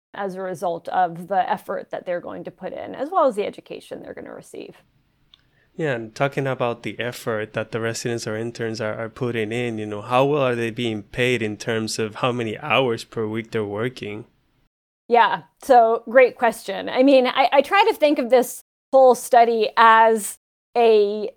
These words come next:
Speaker 1: discussion on the value, time, education, and labor that they're putting in. And so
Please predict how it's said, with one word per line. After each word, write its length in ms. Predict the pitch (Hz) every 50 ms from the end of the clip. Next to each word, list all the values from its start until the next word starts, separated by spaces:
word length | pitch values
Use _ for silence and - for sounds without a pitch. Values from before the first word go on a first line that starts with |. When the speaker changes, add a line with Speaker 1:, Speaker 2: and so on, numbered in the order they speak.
| -
Speaker 1:
discussion 680 | 214 240 254 254 - - - 262 269 262 - 285 262 247
on 220 | - 240 233 226
the 100 | 226 214
value, 920 | 208 196 185 226 214 214 214 220 220 220 220 220 214 214 208 208 220 220 - -
time, 640 | - - - 208 208 208 208 202 202 202 202 202 202 -
education, 1000 | - 220 180 220 208 - - 214 196 202 - - - 202 180 185 190 190 190 180 _ _ _ -
and 180 | 202 196 208 190
labor 560 | 180 185 190 208 - - - - - 165 - _ _ _ -
that 160 | 220 202 -
they're 120 | 185 180
putting 320 | - - 202 202 185 180 185
in. 300 | 185 180 - - 190 185
And 240 | - 247 247 247 -
so 420 | - 294 262 254 247 247 240